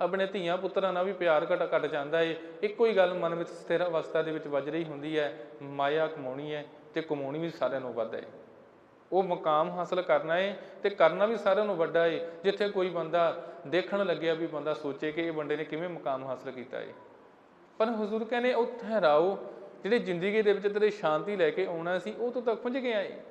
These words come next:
ਉਹ ਖੁੰਝਣ ਦਾ ਸਭ ਤੋਂ ਹਜ਼ੂਰ ਕਹਿੰਦੇ ਕਾਰਨ ਬਣਿਆ ਏ ਤੇਰੇ ਮਨ ਦੇ ਵਿੱਚ ਤੀਬਰਤਾ ਦੇ ਨਾਲ ਮਾਇਆ ਨੂੰ ਪਾਉਣ ਦੀ ਚਾਹਨਾ। ਉਹ ਜਦੋਂ ਮਾਇਆ ਨਹੀਂ ਚਾਹੁੰਦਾ, ਤੂੰ ਹਜ਼ੂਰ ਕਹਿੰਦੇ ਮਨ ਵਿੱਚ ਪਿਆਸ ਰੱਖ-, ਰੱਖੀ ਬੈਠਾ ਕਿ ਮਾਇਆ, ਮਾਇਆ, ਮਾਇਆ,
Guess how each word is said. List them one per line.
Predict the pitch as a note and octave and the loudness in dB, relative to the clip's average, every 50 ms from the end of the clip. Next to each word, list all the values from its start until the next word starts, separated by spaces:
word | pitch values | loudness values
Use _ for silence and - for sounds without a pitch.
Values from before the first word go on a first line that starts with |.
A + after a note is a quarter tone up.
| - - - - - - - - - - - - - - - - - - - - _ _ - - - - - | -20 -20 -20 -20 -20 -20 -20 -20 -20 -20 -20 -20 -20 -20 -20 -20 -20 -20 -20 -20 _ _ -20 -20 -8 0 0
ਉਹ | G3+ G3+ | 0 2
ਖੁੰਝਣ | G3+ - A3 A#3+ A3+ B3+ B3 A#3+ | 2 0 0 2 2 2 2 4
ਦਾ | A3+ A3+ A3 | 4 4 2
ਸਭ | G#3 A3 A3+ A#3 B3 | 4 2 2 0 0
ਤੋਂ | A#3+ B3 A#3+ G#3+ G#3+ G3 | 0 -2 -2 0 0 0
ਹਜ਼ੂਰ | F3+ F#3+ G3 F#3+ | -2 -2 -2 -2
ਕਹਿੰਦੇ | F#3 G3+ G3+ G#3 | 0 0 0 0
ਕਾਰਨ | G3+ G3+ - F3 D#3+ D#3 D#3+ F3 F3+ | -2 0 2 4 4 6 4 4 2
ਬਣਿਆ | F3 D#3 D#3 D3+ D#3+ E3 D#3 | 0 -2 -2 -2 0 0 0
ਏ | D3+ D#3 E3+ F3 E3+ - - - - - - | 2 0 0 -2 -4 -8 -14 -18 -18 -4 0
ਤੇਰੇ | - F3 F3 F3+ | 2 2 2 2
ਮਨ | F3 E3 D#3 D3 C#3+ D3 E3 D#3+ | 0 -2 -2 -2 -2 -2 -2 -2
ਦੇ | E3 | -4
ਵਿੱਚ | E3 E3 - F3+ | -4 -4 -6 -10
ਤੀਬਰਤਾ | - - G3 F#3+ E3+ F#3 E3+ E3 F3+ E3 D#3+ D#3 | -8 -6 -6 -2 0 -2 -2 0 0 0 0 0
ਦੇ | D#3 D#3+ | 0 -4
ਨਾਲ | D#3 D3 C#3 C3+ C#3 C#3 D3 | -4 -2 0 0 0 0 -2
ਮਾਇਆ | C#3+ C3+ C3 C3 C3+ C3+ | -4 -4 -4 -2 -2 -4
ਨੂੰ | C3+ D3 D3 | -4 -6 -8
ਪਾਉਣ | C#3+ - C#3 C3 C3 C3 | -10 -8 -8 -8 -8 -8
ਦੀ | C3+ C3+ C3+ - | -10 -10 -8 -4
ਚਾਹਨਾ। | - B2+ C3 D3+ D#3 B2 A2 - - - - - - - - - - - - - - - - - - - - - | -4 -2 -2 -2 -4 -8 -8 -10 -14 -20 -20 -20 -20 -20 -20 -20 -20 -20 -20 -20 -20 -20 -20 -20 -20 -8 -2 0
ਉਹ | F#3+ | 0
ਜਦੋਂ | F#3+ G3 G3 G#3+ G#3+ | 2 2 2 2 2
ਮਾਇਆ | F#3 E3 D#3+ D#3 E3 F3+ | 4 4 4 6 6 4
ਨਹੀਂ | F#3 G3+ G#3 | 2 2 0
ਚਾਹੁੰਦਾ, | - - F#3 F3+ G3 A3 A3 | 0 0 0 2 2 2 2
ਤੂੰ | G#3 A3 G3 F#3+ F#3+ | 2 0 -2 -2 -2
ਹਜ਼ੂਰ | F3 F3+ F3 | -2 -2 -4
ਕਹਿੰਦੇ | F3+ F#3 F#3+ F#3+ G#3 G#3+ | -2 -2 -2 -2 -2 -2
ਮਨ | G3 F3 E3 E3 | 0 0 0 0
ਵਿੱਚ | F3+ F3+ F3+ F3+ G3 | -2 -2 -4 -6 -6
ਪਿਆਸ | F3+ - D#3+ D3+ D3+ D3 E3 | -2 2 2 2 2 2 0
ਰੱਖ-, | E3+ E3 D#3 D#3+ D#3+ | -2 -4 -4 -4 -6
ਰੱਖੀ | D#3+ D3+ - F3+ F3+ | -8 -6 -6 -6 -2
ਬੈਠਾ | D#3+ D#3+ D3+ - E3+ F3+ | 0 -2 0 0 -4 -4
ਕਿ | F#3 F#3 | -4 -4
ਮਾਇਆ, | F3+ D#3+ D3 C#3+ D3+ E3 E3 D#3+ | -4 0 2 2 4 4 4 2
ਮਾਇਆ, | D#3 D3 D3 C#3+ D3 D#3+ E3 D#3+ | 2 0 0 2 2 2 2 2
ਮਾਇਆ, | D3+ C#3+ C#3+ C#3+ D3 D#3+ D3+ B2+ | 0 0 0 0 2 2 2 2